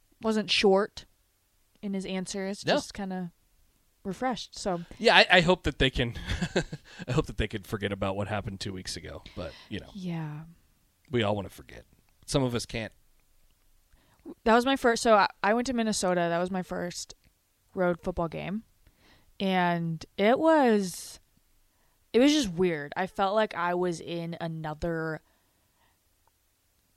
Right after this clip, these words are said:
Speaker 1: like, the media level is six. Also, he, at, um, Huntington Bank Stadium, um, it felt like everything that,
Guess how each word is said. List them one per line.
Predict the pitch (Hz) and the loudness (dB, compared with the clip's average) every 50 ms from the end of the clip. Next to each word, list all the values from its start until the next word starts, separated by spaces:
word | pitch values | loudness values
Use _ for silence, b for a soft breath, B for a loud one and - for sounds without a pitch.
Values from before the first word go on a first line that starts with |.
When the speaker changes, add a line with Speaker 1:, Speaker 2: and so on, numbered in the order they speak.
| _ _ _ _ _ _ _ _ _ _ _ _ _ - | _ _ _ _ _ _ _ _ _ _ _ _ _ -6
Speaker 1:
like, | 208 185 175 185 - _ | -4 -4 -4 -6 -12 _
the | - 202 196 185 | -2 0 0 0
media | 180 180 185 185 190 196 202 202 190 | 0 0 0 0 0 2 2 2 2
level | 185 180 175 170 185 185 185 196 - | 2 2 2 2 2 2 2 0 -2
is | - 196 170 - - - - | -4 -6 -6 -6 -8 -12 -12
six. | - - - 247 247 - - - - - - - _ _ _ _ _ _ _ _ _ - | -8 -4 -2 -2 -2 -2 -4 -10 -14 -14 -14 -16 _ _ _ _ _ _ _ _ _ -4
Also, | 185 170 165 - - 196 175 170 170 175 | -2 -2 -2 -4 -4 -2 -2 0 0 -2
he, | 165 - - 220 - _ - 185 _ | -4 -6 -12 -16 -16 _ -20 -12 _
at, | - 185 175 175 175 170 - _ _ _ - | -4 -2 -2 -2 -2 -4 -6 _ _ _ -10
um, | - 185 180 175 170 170 165 160 156 160 - | -6 -4 -4 -2 -2 -4 -4 -6 -8 -10 -10
Huntington | - - 196 185 180 180 170 190 190 175 | -8 -6 -4 -4 -4 -4 -2 -2 -2 -2
Bank | 175 165 165 170 | -2 -2 -4 -4
Stadium, | - - 170 156 160 160 156 156 160 170 202 214 B B B B B B B - | -6 -6 -8 -6 -6 -6 -4 -4 -4 -4 -4 -6 B B B B B B B -2
um, | 190 180 175 175 170 165 165 160 156 151 - b b b b b b _ _ _ _ _ _ _ _ - | 0 2 4 4 2 2 0 -2 -4 -6 -10 b b b b b b _ _ _ _ _ _ _ _ 2
it | 233 233 - | 2 4 8
felt | - 240 247 262 | 8 8 10 10
like | 247 240 226 202 - - | 8 6 6 6 4 2
everything | 208 214 202 190 220 214 - 240 220 208 208 | 2 2 4 4 2 2 2 2 0 2 2
that, | 196 185 180 180 - | 4 4 4 2 0